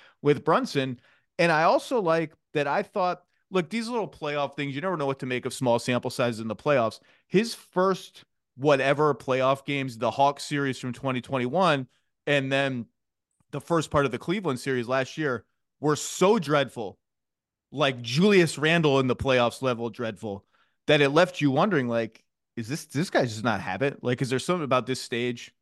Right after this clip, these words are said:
that he, he's just not built for it? And he turned the corner and finished the playoffs pretty strong for the Knicks. Quickley has not turned the corner in the playoffs.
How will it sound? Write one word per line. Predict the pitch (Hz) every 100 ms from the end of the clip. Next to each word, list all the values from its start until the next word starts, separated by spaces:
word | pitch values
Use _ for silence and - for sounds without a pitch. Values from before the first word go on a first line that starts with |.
| _ _
that | 113
he, | 120 143
he's | 123 123 104
just | 139 120 - _ _ _ _ 156 135
not | 131 120
built | 120 120
for | 170 170
it? | 156 - _ _
And | 160
he | 160
turned | 147 185 214 214
the | 175
corner | - 156 151 135 117 -
and | 123
finished | - 147 139
the | -
playoffs | - 139 123 113 -
pretty | 143 123
strong | - 123 117 139 - _ _ _ _ -
for | 147
the | 131
Knicks. | 147 156 -
Quickley | - 208 - 156 131 120 - _ _ _ _
has | 151 147 110
not | 139 160 -
turned | 160 151
the | 135
corner | 139 139 123 113 -
in | 131
the | 110
playoffs. | 135 120 113 110